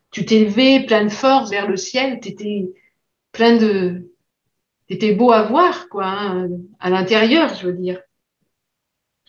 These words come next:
Alors, imaginez un arbre. Je vais vous faire un peu imaginer. <laughs> Imaginez un arbre. Et puis le bûcheron, eh ben, il voit le bel arbre.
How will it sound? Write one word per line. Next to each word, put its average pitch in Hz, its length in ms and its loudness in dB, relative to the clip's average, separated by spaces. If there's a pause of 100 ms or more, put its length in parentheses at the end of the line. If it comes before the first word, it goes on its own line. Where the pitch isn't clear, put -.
(680)
Alors, 196 220 2
imaginez 247 460 4
un 220 220 2
arbre. 165 380 -4
Je 180 60 -18
vais 185 140 -2
vous 180 180 -4
faire 202 260 -2
un 185 120 0
peu 208 180 -6
imaginer. 196 680 -4 (320)
<laughs> - 1200 -16
Imaginez 214 460 2
un 214 220 2
arbre. 202 420 -4 (1000)
Et - 60 -20
puis 208 200 -8
le 202 60 0
bûcheron, 240 580 0
eh 240 100 2
ben, 196 360 -2
il 185 160 -8
voit 214 300 0
le 185 180 -4
bel 226 320 0
arbre. 170 340 -8